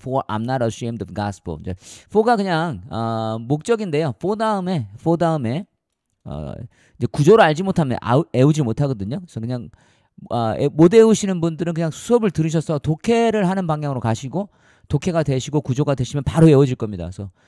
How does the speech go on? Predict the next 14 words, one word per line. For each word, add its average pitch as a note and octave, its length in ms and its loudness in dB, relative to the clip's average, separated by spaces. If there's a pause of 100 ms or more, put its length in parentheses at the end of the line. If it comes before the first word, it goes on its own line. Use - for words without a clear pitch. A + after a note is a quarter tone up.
(260)
보시면서 B2 420 -6
외우겠습니다. G2+ 680 -8
자, A2+ 140 -10
for는요, F#3+ 520 -4 (520)
뒤에 E3 220 0
절이죠. D3 560 -2
주동목 E3 440 -4
주비디. B2 520 -6 (220)
음, F2+ 200 -14
뒤에 C3 220 -4
주동목 D3+ 540 -8
주비디가 A2 680 -8
절이 C#3+ 240 -2
나오면요, B2 720 -6